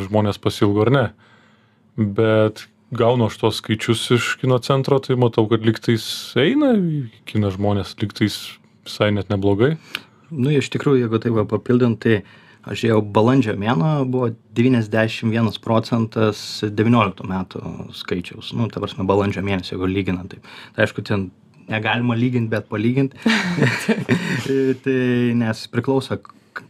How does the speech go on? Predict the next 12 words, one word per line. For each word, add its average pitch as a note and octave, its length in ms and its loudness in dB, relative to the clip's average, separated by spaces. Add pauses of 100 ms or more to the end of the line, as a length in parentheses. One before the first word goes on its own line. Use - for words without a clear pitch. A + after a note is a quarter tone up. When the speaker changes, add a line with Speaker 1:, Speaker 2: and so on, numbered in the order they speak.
Speaker 2:
tą G#2 160 2
mėnesį, A2 460 2
koksai G#2 520 -2
oras, D3 380 2
koksai, G#2+ 480 -8
kokie G2+ 340 -2 (100)
filmai, C3+ 520 0
tai, A2+ 240 -2 (880)
tai, A2 680 4
bet, A2+ 360 0
nu, C#3 120 2
va, D#3 140 2